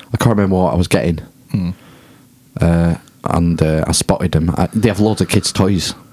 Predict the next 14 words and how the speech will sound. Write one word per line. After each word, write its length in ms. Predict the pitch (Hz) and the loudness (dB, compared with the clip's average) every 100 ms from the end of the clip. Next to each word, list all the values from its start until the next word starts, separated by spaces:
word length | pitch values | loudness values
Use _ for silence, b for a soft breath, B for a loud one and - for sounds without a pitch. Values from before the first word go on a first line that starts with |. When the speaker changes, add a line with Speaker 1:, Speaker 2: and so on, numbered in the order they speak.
| - | -12
Speaker 1:
So, 300 | - 92 - - | -2 -2 -2 -2
and 140 | 104 104 | 0 2
they 100 | 110 | 2
do 300 | 143 165 110 | 2 0 0
collectibles. 720 | - 143 - 143 92 85 - B B B B B B B B B B _ | 0 0 0 0 0 -2 -8 B B B B B B B B B B _
Giant 300 | - 123 151 | -2 0 2
Man, 280 | 117 92 76 - - - | 0 0 -2 -10 -18 -8
I 80 | - | -2
think, 200 | - 98 | 0 0
was 120 | 87 | -2
from 240 | - 90 87 | 0 0 2
the 260 | 82 80 82 - - | 2 0 -4 -10 -8
Speaker 2:
Giant 440 | - 110 113 113 | -4 -2 0 -2
Man. 300 | 90 90 123 | -4 -4 -4